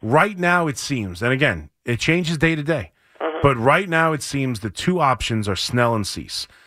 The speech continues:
Speaker 1: Right now, I don't know if Bieber and Burns are available for trade. I would like both of those guys better because it's less prospects for one year. I'm willing to go all in on next year. I trust Burns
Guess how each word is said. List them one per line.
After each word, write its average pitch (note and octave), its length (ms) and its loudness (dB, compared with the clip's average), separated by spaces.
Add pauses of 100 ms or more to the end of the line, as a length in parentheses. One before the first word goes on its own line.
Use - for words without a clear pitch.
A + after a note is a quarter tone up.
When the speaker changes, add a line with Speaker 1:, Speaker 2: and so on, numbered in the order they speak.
(200)
Speaker 1:
Right D3 200 4
now, D#3 160 4
I C3 100 4
don't D3+ 300 0
know D#3+ 160 0
if B2+ 80 -8
Bieber D3 320 2
and C3 100 -2
Burns C3 300 2
are B2+ 80 2
available A#2+ 340 0
for G#2 120 -8
trade. C#3+ 280 0
I A#2+ 80 2
would A#2+ 140 -2
like A#2+ 300 0
both D3+ 280 2
of D3 80 -2
those C3 220 -2
guys A#2+ 240 -2
better A#2 340 0 (320)
because B2 240 -2
it's G#2 160 -10
less B2+ 220 2
prospects A#2+ 500 2
for - 140 -4
one A2+ 260 0
year. A2 260 2
I'm G#2 140 0
willing A#2 240 0
to G2+ 80 -6 (240)
go B2 200 0
all B2+ 260 0
in B2 100 -2
on A#2+ 140 -2
next A#2 260 -4
year. A2 240 0 (340)
I A#2+ 120 4
trust - 480 0
Burns C3+ 560 0